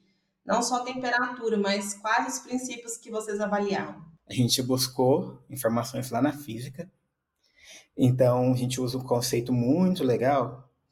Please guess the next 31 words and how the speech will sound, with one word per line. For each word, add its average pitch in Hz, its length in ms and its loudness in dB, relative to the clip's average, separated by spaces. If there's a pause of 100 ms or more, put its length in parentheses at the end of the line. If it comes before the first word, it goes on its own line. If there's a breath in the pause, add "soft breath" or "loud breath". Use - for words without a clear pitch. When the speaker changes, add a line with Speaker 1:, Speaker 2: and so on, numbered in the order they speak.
(280)
Speaker 2:
tá 113 80 0
cada 117 240 0
vez 127 200 2
mais 131 120 2
sendo 123 140 -4
utilizado, 120 500 0
que 123 100 -8
é 123 40 -4
a - 20 -4
entalpia. 131 680 -2 (520)
A 117 40 -4
entalpia 117 480 2
do 135 160 2
ar. 104 240 -2
O - 880 -20
que, 151 100 2
o 160 240 0
que 175 80 2
a - 20 4
entalpia 151 520 2
considera? 131 760 -2 (600)
A 120 120 4
temperatura, 135 720 -2 (540)
obviamente, 101 760 -2 (520 loud breath)
mas 151 300 4
também 151 380 2
a 143 60 2
umidade 139 580 2
do 135 140 0
ar 104 340 -2 (640 soft breath)
e, 170 480 4